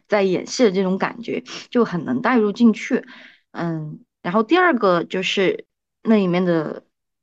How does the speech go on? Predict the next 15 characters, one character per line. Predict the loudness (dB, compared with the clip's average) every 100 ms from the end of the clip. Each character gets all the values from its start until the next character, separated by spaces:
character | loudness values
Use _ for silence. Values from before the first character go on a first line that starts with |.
| _
美 | -2 4 6
女 | 6 4
实 | -2 -2
在 | 0 0
是 | -2 -4
太 | -2 -2 0
多 | 2 2
了， | 0 -6 _ _ _ _ _ _ _
这 | 0 2
种 | 2 -2
浅 | -4 0 2
显 | 2 2
的 | 2
理 | 2
由。 | 2